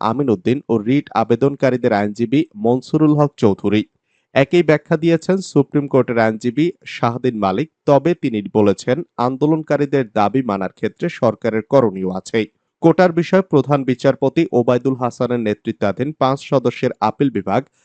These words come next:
আজ বুধবার সকালে স্থিতাবস্থার আদেশ দেন। এই আদেশের মানে কি জানতে চাইলে রিট আবেদনকারীদের আইনজীবী মনসুরুল হক চৌধুরী প্রথম আলোকে বলেন, "মানে হলো যে অবস্থায় আছে সে অবস্থায় থাকবে,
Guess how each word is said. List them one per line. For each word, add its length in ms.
আজ 220
বুধবার 340
সকালে 640
স্থিতাবস্থার 680
আদেশ 340
দেন। 220
এই 180
আদেশের 460
মানে 360
কি 140
জানতে 380
চাইলে 300
রিট 300
আবেদনকারীদের 840
আইনজীবী 500
মনসুরুল 600
হক 200
চৌধুরী 420
প্রথম 340
আলোকে 260
বলেন, 380
"মানে 380
হলো 260
যে 180
অবস্থায় 520
আছে 340
সে 180
অবস্থায় 420
থাকবে, 500